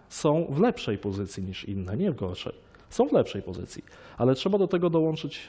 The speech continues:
skuteczność. Będę wam jeszcze sporo dzisiaj mówił o tym, ale to jest generalnie tak, jakbyście mieli łatwo zapamiętać, o co mi chodzi. Każda firma, niezależnie od tego, w jakiej branży działacie, niezależnie od tego, co będziecie chcieli zbudować, każda firma ma dwa aspekty.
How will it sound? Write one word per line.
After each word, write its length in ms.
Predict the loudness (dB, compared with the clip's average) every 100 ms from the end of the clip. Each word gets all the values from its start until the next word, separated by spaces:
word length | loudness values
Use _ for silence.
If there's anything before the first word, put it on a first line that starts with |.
| -20
skuteczność. 680 | -14 -6 -6 -4 -8 -10 -14 -20 -20 -20 -20 -20 -20 -18 -18 -10 4
Będę 240 | 6 6
wam 160 | 4 2
jeszcze 240 | 0 -4
sporo 320 | 0 4 4
dzisiaj 300 | 2 0 2
mówił 400 | 2 2 0 -2 -4 -14 -12 -6
o 100 | -2
tym, 260 | 2 2
ale 220 | 2 0
to 100 | 2
jest 120 | 2 2
generalnie 520 | 2 4 2 2 -2
tak, 240 | -2 -2
jakbyście 360 | -4 -6 -6 -2
mieli 280 | 2 0 0
łatwo 300 | 2 2 2
zapamiętać, 680 | -2 0 0 0 -2 -4 -6
o 80 | -6
co 140 | -4
mi 100 | -4
chodzi. 300 | -4 -8 -10 -16 -20 -20 -20 -20 -20 -12 2
Każda 320 | 4 4 0
firma, 340 | 0 -4 -4 -12 _ _ _ 0
niezależnie 480 | 4 4 4 2
od 80 | 0
tego, 220 | 0 0
w 40 | 0
jakiej 240 | 0 0
branży 340 | 0 0 -2 0
działacie, 380 | 0 0 0
niezależnie 380 | -4 0 0 0
od 60 | -2
tego, 180 | -2 0
co 140 | 2
będziecie 320 | 2 0 -4
chcieli 220 | -2 0
zbudować, 460 | 0 -2 -2 -2 -6 -18 -20 -20 -20 -20 -2
każda 300 | 4 4 4
firma 300 | 2 2 4
ma 100 | 0
dwa 200 | 0 0
aspekty. 460 | 0 -2 -10 -10